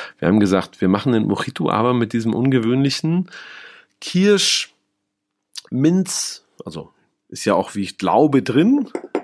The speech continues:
aber jetzt natürlich noch extremer. Man muss einfach natürlich wissen, man mixt jetzt keinen puren Alkohol, sondern einen Likör. Das heißt, wir haben immer ein bisschen Zucker im Produkt. Das heißt, bei dem normalen Mojito-Rezept einfach ein bisschen den Zucker weglassen, ein bisschen mehr Limette und dann,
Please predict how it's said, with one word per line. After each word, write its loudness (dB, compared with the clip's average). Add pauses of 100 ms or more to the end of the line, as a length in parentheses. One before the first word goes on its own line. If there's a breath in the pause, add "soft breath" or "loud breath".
(140)
aber -4
jetzt -4
natürlich -4
noch -8
extremer. -4 (920 loud breath)
Man 2
muss 2
einfach 2
natürlich 0
wissen, 2
man 2
mixt 0
jetzt 0
keinen -2
puren 0
Alkohol, 0
sondern 0
einen 0
Likör. -2
Das -4
heißt, -6
wir 0
haben 0
immer 4
ein 0
bisschen -2
Zucker -4
im -2
Produkt. -2
Das -8
heißt, -2
bei -2
dem -4
normalen 4
Mojito-Rezept -2
einfach -2
ein 2
bisschen 2
den 2
Zucker -2
weglassen, -4
ein -6
bisschen -4
mehr 0
Limette -2
und -4
dann, 0